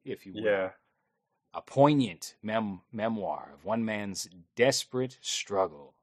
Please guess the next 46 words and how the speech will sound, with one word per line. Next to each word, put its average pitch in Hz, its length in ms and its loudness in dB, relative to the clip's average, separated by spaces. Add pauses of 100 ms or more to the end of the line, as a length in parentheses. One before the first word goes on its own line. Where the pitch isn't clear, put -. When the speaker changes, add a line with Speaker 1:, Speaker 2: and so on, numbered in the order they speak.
(140)
Speaker 1:
to 82 100 -20
reunite 87 600 -8
his 87 160 -16
family. 147 500 -12 (320)
In 131 140 2
actuality, 123 500 4
it's 110 80 -6
just, 123 180 -8
like, 110 120 -4
a 95 40 -6
very 92 340 -6
nervous 92 440 -6
wife 82 380 -6
not 92 200 -8
wanting 87 400 -10 (360)
her 95 60 -10
daughter 85 360 -2
to 92 80 -8
be 95 140 -8
molested 85 540 -8
anymore. 101 500 -6 (1600)
Anyway, 110 280 0
I'm 135 100 10
not 202 140 12
trying 180 220 10
to, - 80 -4
Speaker 2:
Yes. 135 80 -2
Speaker 1:
this 196 160 10
is 160 120 8
all, 165 320 12
this 180 220 0
is 131 60 0
jokes. 139 560 6
This 123 160 -2
is 113 80 -4
a 107 40 -4
joke 120 280 2
show. 104 300 2
William 107 380 -2
Dale 104 220 0
West, 101 340 -2
if 101 100 -16
you're 107 100 -4
a 98 40 -2
litigious 95 500 -10
man. 92 360 -10